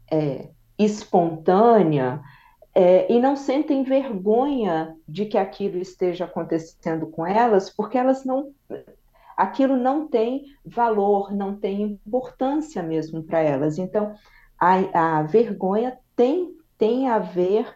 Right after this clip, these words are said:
com essa noção da boa imagem que eu quero passar. Então, vamos aí pra alguns exemplos, né? É, eu quero demonstrar pras pessoas que eu sou um amigo, que conhece o nome de todo mundo. Então,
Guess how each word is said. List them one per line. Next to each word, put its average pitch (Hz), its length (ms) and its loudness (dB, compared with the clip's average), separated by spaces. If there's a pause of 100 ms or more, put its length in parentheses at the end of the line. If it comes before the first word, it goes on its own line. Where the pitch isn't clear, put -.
(500)
com 220 280 4
essa 214 840 2
noção 220 720 -2
da 240 140 0
boa 220 240 2
imagem 208 460 -2
que 208 100 -4
eu 220 80 2
quero 208 280 -4
passar. 175 580 -4 (500)
Então, 170 260 -4
vamos 185 320 -4
aí 170 140 -4 (220)
pra 175 80 -6
alguns 180 320 -4
exemplos, 156 680 -6
né? 196 280 -4 (380)
É, 165 260 -4 (200)
eu 185 220 6
quero 208 680 6 (260)
demonstrar 208 720 2
pras 202 220 -4
pessoas 277 720 2
que - 80 -6
eu 381 100 0
sou - 500 -6
um 294 60 0
amigo, 202 680 0
que - 140 -20
conhece 190 440 -6
o - 40 -10
nome 185 200 -4
de 175 120 -6
todo 180 280 -4
mundo. 175 420 -2
Então, 196 240 2